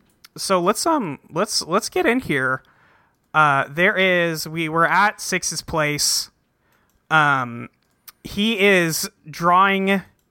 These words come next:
from a deck of cards, um, and they have one of four different symbols on them, and he is having a girl at his place, um, practice her mind reading act,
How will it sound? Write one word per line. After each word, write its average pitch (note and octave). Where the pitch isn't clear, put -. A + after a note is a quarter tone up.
from F3
a D3
deck G3
of F3+
cards, C3
um, C3+
and D3
they C#3+
have E3
one F3
of E3+
four F#3+
different F3
symbols E3
on C3
them, B2
and C#3
he F3+
is D3
having D#3
a C#3+
girl G#3
at C#3+
his C#3+
place, C#3+
um, C#3
practice G3+
her F#3+
mind E3+
reading C#3+
act, C3+